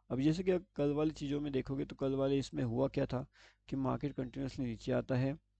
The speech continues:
ओके, मार्केट तो पहले यहाँ पे बहुत टाइम स्पेंड करता है, उसके बाद मार्केट ऊपर निकलता है, वापस सबको ट्रैप कर लेता है, वापस ऊपर जाता है, सबको ट्रैप करके वापस नीचे आता है।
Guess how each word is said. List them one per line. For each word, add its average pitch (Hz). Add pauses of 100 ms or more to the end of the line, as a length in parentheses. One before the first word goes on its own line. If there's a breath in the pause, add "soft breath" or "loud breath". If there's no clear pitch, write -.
(260)
ओके, 170 (100)
मार्केट 131
तो -
पहले 143
यहाँ 120
पे 135
बहुत 120 (120)
टाइम 127
स्पेंड 127
करता 127
है, 135
उसके 127
बाद 127
मार्केट 120
ऊपर 123
निकलता 120
है, 123
वापस 107
सबको -
ट्रैप 117
कर 123
लेता 117
है, 117
वापस 104
ऊपर 123
जाता 117
है, 117
सबको -
ट्रैप 113
करके 117
वापस 104
नीचे 120
आता 120
है। 123